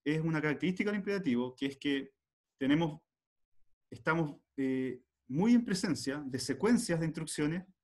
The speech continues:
y cambios de estado. Y punto tres, una característica funcional de que podemos destacar es que las funciones, por supuesto que son, son muy relevantes en el funcional, porque pueden recibir, llamar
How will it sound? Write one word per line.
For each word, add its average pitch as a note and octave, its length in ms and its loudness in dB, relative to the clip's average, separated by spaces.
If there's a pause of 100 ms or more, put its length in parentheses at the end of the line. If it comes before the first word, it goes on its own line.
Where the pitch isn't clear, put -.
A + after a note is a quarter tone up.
(160)
y C3 80 -6
cambios D#3+ 320 0
de D#3 60 -4
estado. - 380 -8 (1200)
Y A#2+ 120 -4
punto C#3+ 280 2
tres, C4+ 400 0 (120)
una D3+ 180 2
característica D#3 480 -2
funcional D#3 560 0
de D3+ 140 -6
que C#3 180 2
podemos D3+ 260 -2
destacar D#3+ 480 -4
es - 60 -8
que C#3+ 140 -2
las C3+ 120 -4
funciones, C#3 760 0 (920)
por A#2+ 100 -6
supuesto E3 220 0
que D#3 60 0
son, D3+ 400 -2
son C3+ 300 0
muy F3 160 2
relevantes C#3+ 640 0 (140)
en C3 120 -2
el B2 80 0
funcional, D3 540 -2 (880)
porque B2+ 240 -4
pueden D#3 280 2
recibir, C3 600 -2 (460)
llamar C#3+ 500 0